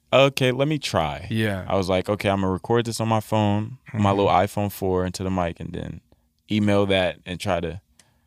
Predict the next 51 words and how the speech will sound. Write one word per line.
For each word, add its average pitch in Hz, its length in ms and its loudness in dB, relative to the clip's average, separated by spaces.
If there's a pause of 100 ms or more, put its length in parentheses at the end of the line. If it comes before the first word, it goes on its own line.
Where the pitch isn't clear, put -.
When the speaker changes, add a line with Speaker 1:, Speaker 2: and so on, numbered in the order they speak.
(180)
Speaker 1:
see 110 200 -2
what 101 140 4
it 90 80 -2
sounds 95 340 -2
like." 80 120 -8
I - 20 -6
was 101 100 -8
like, 113 180 -6
"Okay, 117 280 -6
it's 110 100 -8
not 110 220 -6
that 101 180 -2
bad." 90 300 -4 (240)
Speaker 2:
Yeah. 104 320 -4
Speaker 1:
Or 95 140 -4 (120)
I 95 100 -2
think 104 260 -2
it's 92 100 -2
pretty, 101 300 -2 (160)
actually, 123 280 0
I 98 60 6
thought 110 220 0
it - 20 0
was 85 140 -6
amazing. 82 640 -2 (640)
In 101 220 -6
re-, 98 180 -2
in 104 180 -2
reality, 90 460 2
it's 80 140 -4
shit. - 480 -2
It's, 82 140 -10
like, 78 240 -2 (100)
the 95 200 -2
worst 87 300 0
shit. 85 180 -6
I 87 80 2
got 101 160 4
it 92 100 0
still 98 360 0
on 80 140 -4
private 85 560 -2
on 76 160 -10
SoundCloud. 76 720 -10 (500)
Yeah. 123 180 -2
Yeah, 73 80 -6
that 92 180 4
was 98 220 0
the - 80 -12
first, 87 340 -4
like, 82 280 -6